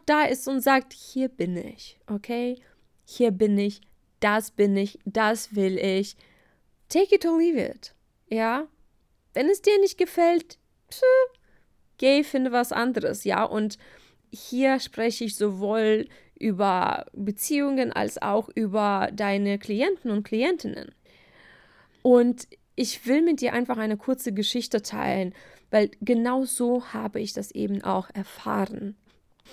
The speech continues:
Als ich damals mit diesem Thema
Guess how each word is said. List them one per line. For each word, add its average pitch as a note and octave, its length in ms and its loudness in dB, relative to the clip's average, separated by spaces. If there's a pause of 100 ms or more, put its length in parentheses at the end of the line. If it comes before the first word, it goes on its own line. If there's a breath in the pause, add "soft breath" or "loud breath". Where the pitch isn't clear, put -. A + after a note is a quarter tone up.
(320 loud breath)
Als A3 240 -2
ich - 160 -8
damals B3+ 600 -2
mit A#3 160 -4
diesem A3 400 -4
Thema A#3 640 -4